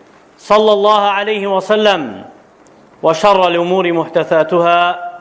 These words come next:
فإن كل محدثة بدعة، وكل بدعة ضلالة، وكل ضلالة في النار. ثم أوصيكم بتقوى الله وهي وصية الله للأولين والآخرين.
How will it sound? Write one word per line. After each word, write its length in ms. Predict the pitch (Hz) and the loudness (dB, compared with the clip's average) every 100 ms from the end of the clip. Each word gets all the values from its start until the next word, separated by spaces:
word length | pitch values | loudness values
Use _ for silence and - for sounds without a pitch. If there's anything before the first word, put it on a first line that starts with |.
| - - - - | -20 -20 -20 -8
فإن 480 | - 160 190 190 170 | 0 0 2 0 -2
كل 360 | 160 185 180 160 | -2 -2 0 0
محدثة 680 | 160 - 147 175 175 175 | 0 -2 -2 0 0 0
بدعة، 680 | 165 151 180 185 175 180 151 - - - - _ - | 0 0 2 2 2 0 -4 -16 -20 -20 -20 _ -2
وكل 420 | 147 151 180 170 | -2 0 0 0
بدعة 440 | 156 165 156 147 156 | 0 -2 -2 -4 -2
ضلالة، 420 | 143 151 156 143 | 2 2 2 0
وكل 300 | 135 160 139 | -2 -2 0
ضلالة 360 | 131 131 123 | 2 0 -2
في 100 | 117 | -8
النار. 260 | 110 110 87 - - _ _ _ _ _ _ _ _ | -8 -6 -6 -10 -20 _ _ _ _ _ _ _ _
ثم 220 | - 185 | -2 0
أوصيكم 520 | 185 170 156 190 185 165 | 0 0 -2 -4 -2 -2
بتقوى 380 | 156 185 175 | 0 0 0
الله 520 | 165 165 170 160 - - - - - _ 147 | 0 2 2 0 -4 -14 -18 -20 -20 _ 0
وهي 260 | 175 214 | 2 4
وصية 360 | 214 214 240 214 | 2 0 -2 -2
الله 240 | 208 208 208 | 0 2 0
للأولين 600 | 214 220 208 208 214 208 | 0 -2 0 0 -2 -2
والآخرين. 800 | 208 214 202 208 214 208 147 104 | 0 -2 -4 -6 -6 -4 -8 -12